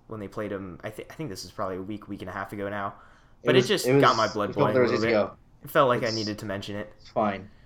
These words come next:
Speaker 1: No, it wasn't. That one wasn't fine. You can't say
Speaker 2: Yeah, it
Speaker 1: that's
Speaker 2: was.
Speaker 1: fine. He, he was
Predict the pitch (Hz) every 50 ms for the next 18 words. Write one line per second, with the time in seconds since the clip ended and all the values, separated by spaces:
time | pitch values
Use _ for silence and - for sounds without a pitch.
0 | - - - - - - - 170 196 202 165 - 170 208 262 247 185 139 - 165
1 | 202 208 139 131 127 117 110 107 104 107 - - - 101 90 87 87 110 156 202
2 | - - 131 107 - - - 113 104 98 101 92 92 92 98 101 101 113 131 143
3 | - - - - - 208 214 202 208 - - - - - - - - - 196 202
4 | 208 208 196 185 156 139 127 -